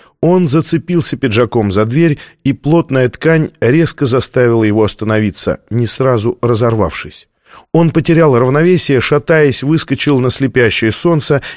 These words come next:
и прямо перед собой увидел лестницу. Перепрыгнув через веревку,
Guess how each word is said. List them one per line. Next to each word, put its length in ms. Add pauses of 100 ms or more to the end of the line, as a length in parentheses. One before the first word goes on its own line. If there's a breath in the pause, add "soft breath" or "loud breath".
(100)
и 120
прямо 420
перед 260
собой 460
увидел 460
лестницу. 680 (500)
Перепрыгнув 580
через 280
веревку, 520